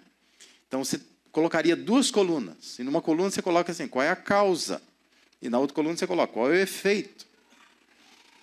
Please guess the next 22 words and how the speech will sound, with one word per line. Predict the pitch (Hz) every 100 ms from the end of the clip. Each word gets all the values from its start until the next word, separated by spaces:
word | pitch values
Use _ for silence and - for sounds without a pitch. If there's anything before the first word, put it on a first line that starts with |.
| _ -
Eu | 113
tenho | 151
absoluta | 147 165 214 240
certeza | 226 214 175 170 190
que | 160
todos | 190 202 202
nós | 139 156 170
vamos | 147 175 160
gostar | 170 - 175 175
muito | 185 262 262
dos | 233 220
efeitos. | 233 240 220 - - - - - _ _ _ _ _ _ _ -
Porém, | 151 180
temos | 175 190
que | -
pensar | 170 165
assim, | 175 160
os | 139 143
efeitos | 139 - 202 214 151
precisam | - 147 160 156 170
da | 185
causa. | - 143 131 92